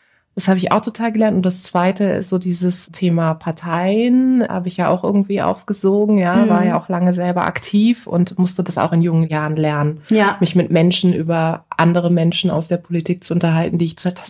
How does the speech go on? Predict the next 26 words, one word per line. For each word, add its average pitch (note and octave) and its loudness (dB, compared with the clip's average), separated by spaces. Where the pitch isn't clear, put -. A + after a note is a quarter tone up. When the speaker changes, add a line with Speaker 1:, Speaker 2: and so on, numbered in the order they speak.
Speaker 1:
teilweise F3 2
so E3 0
aus C3+ 0
dem E3+ 0
Geschichtsbuch D#3 -6
kannte, C3+ -6
ja. A3 2
Speaker 2:
Ja, G3 0
ja, A3 4
ja, A3 2
Speaker 1:
<laughs> C#4+ 4
So. C#4 0
Speaker 2:
klar, C4+ 2
ja. D4+ 2
Speaker 1:
So, B3+ 2
also G#3 0
es A3 -2
ist A3 -2
witzig. G#3 -2
Okay, G#3 2
also F#3+ 0
das G3 -2
heißt, A#3 -2
du G3 -4
würdest A#3 -4
sagen, A3+ -2